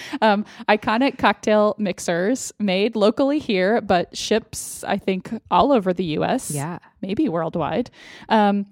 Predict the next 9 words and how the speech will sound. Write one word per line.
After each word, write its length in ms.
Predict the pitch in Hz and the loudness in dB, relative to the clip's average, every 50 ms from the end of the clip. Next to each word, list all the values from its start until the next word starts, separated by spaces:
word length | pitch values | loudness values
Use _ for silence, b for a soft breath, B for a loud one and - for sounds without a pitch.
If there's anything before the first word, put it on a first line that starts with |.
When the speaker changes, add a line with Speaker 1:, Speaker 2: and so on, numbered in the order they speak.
| B B B B | B B B B
Speaker 2:
anyway, 320 | 240 262 269 240 196 180 180 | 4 6 6 8 6 6 6
this 260 | 185 233 277 - - | 6 4 4 4 2
is 160 | 294 262 - | -2 -2 -2
featuring 600 | - - 226 226 - - 233 220 214 214 214 214 - - | -4 -4 -4 -4 -2 0 0 0 2 0 0 -2 -2 -4
their 500 | 196 196 190 180 180 175 175 170 - - | -2 -2 0 0 0 0 -2 -4 -4 -8
summer 380 | - - - 220 220 240 269 277 | -8 -6 -2 0 2 2 2 0
seasonal 680 | - - 240 220 208 - 214 202 196 196 190 196 - _ _ - | 0 -2 -4 -2 0 0 0 0 0 -2 -2 -4 -8 _ _ -10
Pichu 460 | - - 262 262 - - - 269 262 240 | -4 -2 -2 -2 -2 -2 -2 0 0 0
Berry 500 | 233 220 220 220 220 226 226 226 220 | 0 0 0 0 0 0 -2 -2 -4